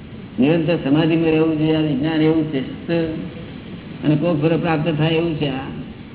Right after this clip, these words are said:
અને આનું જ્ઞાન હોતું જ નથી. આ તો અક્રમ વિજ્ઞાન છે ઊભું થયેલું.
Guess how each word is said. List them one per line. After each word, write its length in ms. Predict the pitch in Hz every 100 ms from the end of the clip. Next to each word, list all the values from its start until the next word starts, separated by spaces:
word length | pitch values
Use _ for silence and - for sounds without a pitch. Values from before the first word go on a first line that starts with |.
| - - -
અને 160 | 143
આનું 360 | 156 147 151 151
જ્ઞાન 260 | 139 165 151
હોતું 440 | 139 135 190 175
જ 40 |
નથી. 280 | 165 147 151
આ 120 | 143
તો 260 | 139 170 160 139 - - - 113
અક્રમ 280 | 117 165
વિજ્ઞાન 520 | 160 135 120 190 180 147
છે 120 | 156
ઊભું 260 | 147 147
થયેલું. 240 | 143 139